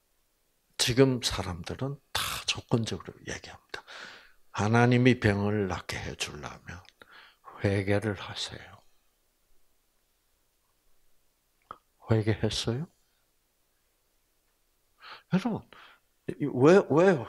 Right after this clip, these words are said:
회개도 안 한 열 명의 문둥병 환자를 그냥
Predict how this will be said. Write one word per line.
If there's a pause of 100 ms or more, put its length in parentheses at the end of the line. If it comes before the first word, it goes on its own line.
회개도
안
한
열
명의
문둥병
환자를
그냥